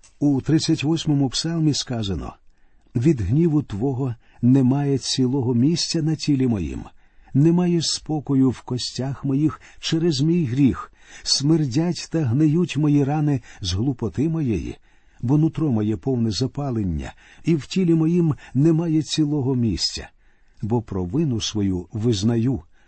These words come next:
журюся гріхом своїм я». Ісаїя в шостому вірші першого розділу своєї книги теж порівнює гріхи ізраїльтян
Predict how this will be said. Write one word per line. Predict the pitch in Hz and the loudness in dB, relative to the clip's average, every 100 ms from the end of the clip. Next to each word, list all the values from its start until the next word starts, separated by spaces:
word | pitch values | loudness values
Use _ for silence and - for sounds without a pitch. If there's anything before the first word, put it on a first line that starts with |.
| _ | _
журюся | 120 107 175 151 180 151 - 90 - _ - | -6 0 2 4 2 0 -2 -6 -8 _ -4
гріхом | 110 147 127 143 92 76 | 0 0 -2 -2 -2 -4
своїм | - 104 98 107 101 | -8 -6 -4 -2 -2
я». | 87 123 - - - _ _ _ _ _ _ _ _ | -4 -6 -8 -20 -20 _ _ _ _ _ _ _ _
Ісаїя | 170 170 208 185 160 | -2 -2 0 0 2
в | 135 | 0
шостому | - 165 - 147 147 - | -2 -4 -2 -2 -2 -2
вірші | 131 196 170 127 | -2 -2 -2 -2
першого | 113 113 82 107 104 | -2 -4 -2 -2 -2
розділу | 170 175 165 160 | -2 -2 0 0
своєї | - 143 151 143 | 0 2 2 0
книги | - 131 113 117 _ - - - | 0 0 2 -2 _ -20 -20 -6
теж | 180 214 - | -4 -2 -4
порівнює | 123 120 151 131 123 | -2 2 2 4 2
гріхи | 98 110 - 139 | 2 -2 0 0
ізраїльтян | 113 95 104 90 80 120 151 | 2 0 -2 -2 -4 -4 -4